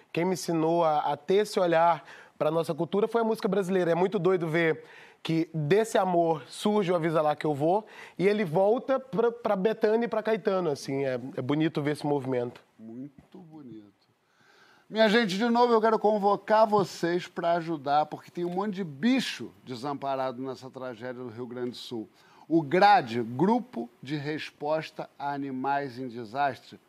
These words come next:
Speaker 2: faz um trabalho lindo e super sério e tá ajudando muito lá. Acesse aqui pelo Q R Code e tem a plataforma também pra quem doar, que eles estão lá dentro. Você pode escolher pra quem doar, as organizações que resgatam animais.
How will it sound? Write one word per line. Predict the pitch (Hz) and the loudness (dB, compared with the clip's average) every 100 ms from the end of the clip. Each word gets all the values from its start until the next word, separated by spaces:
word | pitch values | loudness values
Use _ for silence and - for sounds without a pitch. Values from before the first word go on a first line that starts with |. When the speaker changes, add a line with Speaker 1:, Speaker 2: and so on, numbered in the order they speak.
| _ | _
Speaker 2:
faz | 143 151 | -8 -6
um | 165 | -6
trabalho | 160 160 160 165 165 - | -4 -2 0 -2 -6 -8
lindo | 170 208 233 277 262 220 | -6 -2 2 4 2 0
e | |
super | 180 214 202 185 | -4 -6 -6 -6
sério | - 151 151 156 - _ | -8 -8 -6 -10 -18 _
e | 151 | -12
tá | - 170 | 0 0
ajudando | 151 160 160 185 185 - | 2 -2 0 0 0 -6
muito | 151 165 190 220 214 165 139 | -8 -4 0 0 0 -2 -4
lá. | 110 92 _ - - | -4 -8 _ -20 -10
Acesse | 143 131 180 160 | -8 -4 -4 -4
aqui | 170 175 | -8 -8
pelo | 180 165 | -8 -8
Q | 165 | -6
R | 156 151 | -6 -8
Code | - 165 190 180 - - - | -6 -2 -2 -4 -14 -20 -10
e | 165 170 170 170 156 | -6 -4 -2 -4 -2
tem | 165 | -2
a | 165 | 0
plataforma | 170 156 160 147 147 | -2 -4 -4 -6 -6
também | 151 151 160 175 - - - - | -6 -6 -6 -8 -10 -20 -20 -2
pra | 165 | 0
quem | 156 - 180 185 - _ | 0 0 -2 -2 -10 _
doar, | 151 165 147 147 156 _ _ | -4 0 2 2 -2 _ _
que | - | -8
eles | 151 135 | -6 -6
estão | - 156 | -8 -6
lá | 151 | -4
dentro. | 139 147 147 | -4 -6 -8
Você | - | -10
pode | - 151 | -10 -10
escolher | - 156 151 165 | -8 -8 -6 -6
pra | 147 | -10
quem | 143 147 | -10 -8
doar, | 143 147 | -4 -4
as | 131 | -4
organizações | 123 131 123 113 147 131 | -8 -8 -8 -10 -12 -14
que | 131 | -14
resgatam | 123 123 123 131 | -12 -12 -12 -10
animais. | 131 123 95 | -10 -12 -14